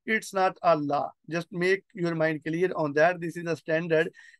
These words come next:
I S O nine thousand one. It's a standard which set the quality, how to deliver the quality products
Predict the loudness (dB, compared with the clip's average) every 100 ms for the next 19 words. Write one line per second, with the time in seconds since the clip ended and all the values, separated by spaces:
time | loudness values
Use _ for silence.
0 | _ 2 2 4 2 0 _ -2 -2 0
1 | -2 -2 -2 -2 0 -2 2 0 0 _
2 | _ _ _ -6 -6 -2 -4 0 -2 2
3 | 0 0 -2 -4 -2 0 0 0 -2 2
4 | 4 4 2 0 -8 -12 _ 4 4 2
5 | -4 -4 -2 -2 0 0 0 2 2 2
6 | -6 -4 -2 0 -2 -6 -12 -20